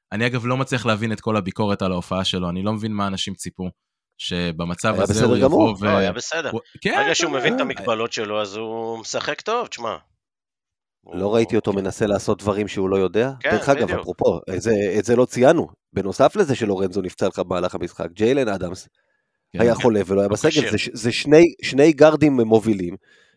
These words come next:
Speaker 2: שנגרעו לך מהרוטציה, אז בוודאי ובוודאי שהכדורסל שלך יהיה מאולתר, שניים מהגארדים שלך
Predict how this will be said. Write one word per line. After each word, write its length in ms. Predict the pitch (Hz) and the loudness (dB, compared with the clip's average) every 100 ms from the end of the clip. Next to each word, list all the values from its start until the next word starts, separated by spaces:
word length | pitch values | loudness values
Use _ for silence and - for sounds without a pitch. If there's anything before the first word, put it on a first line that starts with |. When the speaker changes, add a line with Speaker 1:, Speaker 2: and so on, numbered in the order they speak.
| _ | _
Speaker 2:
שנגרעו 680 | - 104 113 107 120 143 170 | -6 -2 -2 2 4 6 6
לך 200 | 160 151 | 6 6
מהרוטציה, 800 | 135 123 117 117 185 - 123 | 6 4 4 6 6 6 2
אז 100 | 98 | 0
בוודאי 560 | 90 101 101 98 202 180 | 2 2 4 6 6 6
ובוודאי 520 | 120 107 104 101 107 101 | 2 2 0 2 0 0
שהכדורסל 640 | 101 110 104 98 113 104 | -2 -2 -4 -4 -2 -2
שלך 240 | 101 - | -4 -4
יהיה 200 | 110 110 | 0 0
מאולתר, 480 | 110 107 107 - 98 | 2 0 0 0 -2
שניים 380 | - 143 180 113 | -2 2 2 2
מהגארדים 440 | 92 90 90 87 | -4 -8 -10 -10
שלך 260 | 85 80 | -14 -8